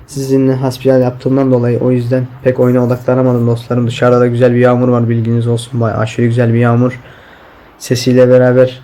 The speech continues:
güzel bir ses duyuyorsunuzdur. Çünkü seri bir şekilde ben de bir yandan oyun oynuyorum, bir yandan da, e, sizinle beraber sohbet ediyorum dostlarım.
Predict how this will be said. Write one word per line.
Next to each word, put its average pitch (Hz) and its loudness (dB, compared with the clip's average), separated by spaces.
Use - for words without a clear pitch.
güzel 123 0
bir 120 -6
ses - -8
duyuyorsunuzdur. 117 -2
Çünkü 120 -6
seri 123 0
bir 117 -4
şekilde 120 -2
ben 120 0
de 120 0
bir 120 0
yandan 120 0
oyun 127 2
oynuyorum, 120 0
bir 120 0
yandan 117 0
da, 127 -2
e, 123 2
sizinle 120 0
beraber 113 2
sohbet 117 -8
ediyorum 117 -2
dostlarım. 120 -2